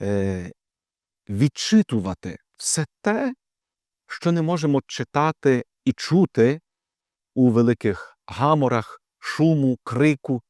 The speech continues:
і так далі. Тому, перш за все, щоби наблизитися до цього стану,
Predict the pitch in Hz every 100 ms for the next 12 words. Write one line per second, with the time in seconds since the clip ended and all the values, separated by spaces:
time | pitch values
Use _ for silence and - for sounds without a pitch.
0 | _ - 113 104 95 90 80 95 _ _
1 | _ - 160 233 220 - - 233 196 151
2 | 139 - 202 117 - 139 123 143 127 _
3 | _ _ _ - 143 139 175 240 123 113
4 | 110 - 101 92 _ _ _ - 101 135
5 | - 190 143 120 - 190 233 202 160